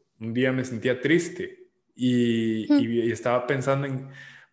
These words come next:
Speaker 1: "¿por qué me siento triste?". Cuando me di cuenta,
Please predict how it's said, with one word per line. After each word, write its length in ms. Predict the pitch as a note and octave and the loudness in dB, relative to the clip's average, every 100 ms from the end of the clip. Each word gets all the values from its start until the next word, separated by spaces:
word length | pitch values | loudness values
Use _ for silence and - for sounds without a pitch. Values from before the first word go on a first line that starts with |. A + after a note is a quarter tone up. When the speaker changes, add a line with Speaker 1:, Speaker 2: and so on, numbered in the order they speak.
| - | -8
Speaker 1:
"¿por 220 | A2+ A2 | -8 -6
qué 140 | C#3 | -4
me 120 | D3+ | -4
siento 400 | D3 D#3 D3+ D3+ | -4 -6 -6 -4
triste?". 520 | D3+ F3 F3+ - - - | 0 2 2 -2 -8 -4
Cuando 260 | C3 B2 A#2+ | -2 -2 -2
me 180 | A#2+ | -2
di 160 | A#2+ B2+ | 0 -2
cuenta, 720 | C#3+ D#3+ D#3+ - F3 - - | 0 -2 -2 -6 -8 -10 -20